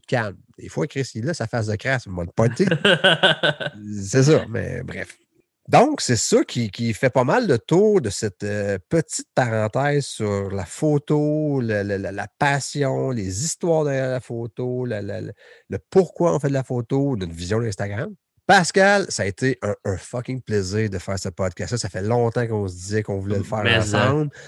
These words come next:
Speaker 1: Euh, les
Speaker 2: puis,
Speaker 1: gens
Speaker 2: puis
Speaker 1: veulent
Speaker 2: le,
Speaker 1: te, oui, vas-y.
Speaker 2: puis tu sais, le, le plaisir aussi est réciproque là-dessus. Je trouve que c'était,
Speaker 1: Ah, thanks, man.
Speaker 2: c'était agréable à faire aussi.
Speaker 1: Ce, ce n'est que partie remise, on va se dire ça de même. On va en
Speaker 2: Ouais.
Speaker 1: faire d'autres, c'est sûr. Euh,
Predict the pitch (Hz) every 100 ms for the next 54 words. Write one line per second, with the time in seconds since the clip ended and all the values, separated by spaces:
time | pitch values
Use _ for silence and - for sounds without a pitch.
0 | - - _ - 104 107 120 147 139 190
1 | 151 131 123 - - - 113 135 104 131
2 | 160 127 120 117 113 - 120 120 139 120
3 | 117 - 120 113 113 113 - - 120 120
4 | 107 - - 123 - 123 117 - 104 101
5 | 95 - 107 98 90 90 95 85 101 127
6 | 127 123 120 135 120 117 107 98 - 101
7 | 98 98 - 98 98 _ _ - - 98
8 | 127 120 131 113 - 117 - - 117 107
9 | 104 113 104 98 95 101 101 107 101 107
10 | 117 120 98 95 104 107 127 101 98 92
11 | - 139 247 - - - 107 113 117 117
12 | 123